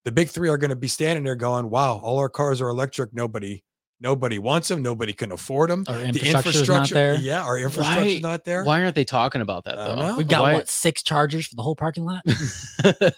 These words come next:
Speaker 2: <laughs> What?
Speaker 1: That's what, that's
Speaker 3: I
Speaker 1: what
Speaker 3: don't
Speaker 1: I
Speaker 3: get it.
Speaker 1: would like to know.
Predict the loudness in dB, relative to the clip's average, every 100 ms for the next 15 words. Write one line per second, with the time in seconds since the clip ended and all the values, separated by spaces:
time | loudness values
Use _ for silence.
0 | 0 -2 -6 -4 -6 -4 -2 2 4 2
1 | -2 -6 -4 -4 -4 -8 -8 -8 _ _
2 | _ _ -2 -2 -2 0 -2 0 0 0
3 | 0 -2 2 4 2 0 -2 0 -2 -4
4 | -6 -4 -2 -2